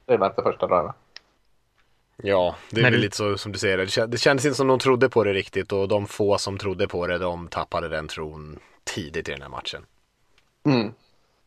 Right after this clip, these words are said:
Speaker 3: Men tycker du med Bucks, Lasse, känner du ändå att de har,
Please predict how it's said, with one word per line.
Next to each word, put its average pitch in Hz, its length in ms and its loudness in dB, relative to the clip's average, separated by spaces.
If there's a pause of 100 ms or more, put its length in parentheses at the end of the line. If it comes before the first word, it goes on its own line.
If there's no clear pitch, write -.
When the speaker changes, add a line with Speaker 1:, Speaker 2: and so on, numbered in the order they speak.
(520)
Speaker 3:
Men 127 100 -6
tycker 131 260 4
du 131 140 6
med 120 160 4
Bucks, - 360 0
Lasse, 113 760 -4
känner 117 280 2
du 117 60 4
ändå 120 200 2
att 120 160 2
de 110 200 0
har, 104 440 2